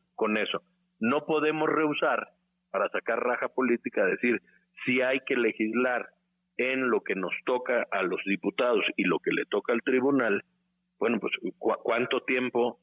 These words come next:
pregunto yo al auditorio, sería el necesario para salir a decir, "Esto no se pudo"? Hoy en la mañana dijimos, "No se puede, no se podrá", y por lo tanto ese fue el tiempo, eh, adecuado. Yo creo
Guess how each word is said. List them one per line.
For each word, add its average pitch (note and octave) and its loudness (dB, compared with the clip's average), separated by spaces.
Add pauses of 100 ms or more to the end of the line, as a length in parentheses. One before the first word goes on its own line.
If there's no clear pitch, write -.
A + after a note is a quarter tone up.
pregunto G#2 0
yo A2+ 2
al G#2 0
auditorio, A#2 2 (440)
sería G#2+ 2
el A#2+ 0
necesario B2 0
para F#2 -2
salir G2 0
a A#2 4
decir, B2 2
"Esto B2 -2 (280)
no G#2 0
se B2+ -2
pudo"? D#3+ 0
Hoy E3 2
en E3+ 2
la E3 0
mañana D#3+ -2 (680)
dijimos, B2 0 (160)
"No G#2+ 0
se - -2
puede, F3+ 0 (420)
no A#2 0
se C#3+ -2
podrá", C#3 2 (300)
y A2 -2
por F#2+ 0
lo F2 0
tanto A#2+ 0
ese G#2+ 0
fue G#2+ 0
el G#2 0
tiempo, G#2+ 0 (380)
eh, F#2 0
adecuado. F#2+ -2
Yo F#3 0
creo D3+ 0